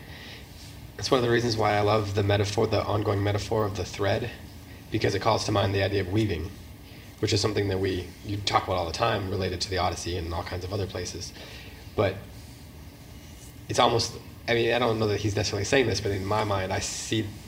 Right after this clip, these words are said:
this idea of, like, Charles's life, for example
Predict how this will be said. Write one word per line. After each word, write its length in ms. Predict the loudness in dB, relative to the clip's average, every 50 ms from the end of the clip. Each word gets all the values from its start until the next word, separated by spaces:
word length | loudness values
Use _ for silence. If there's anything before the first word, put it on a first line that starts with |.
| -10 -6
this 160 | -6 -2 0 0
idea 340 | 0 2 2 0 2 2
of, 240 | 0 0 -2 -6 -8 -12 -14 -16 -16 -18 -18 -18 -18 -18 -18 -18 -18 -18 -12 -6
like, 180 | -2 -2 0 2
Charles's 400 | 4 4 4 4 4 2 2 2
life, 220 | 0 0 0 -2
for 140 | -2 -4 -4
example 520 | -2 -2 -4 -4 -4 -6 -6 -6 -8 -8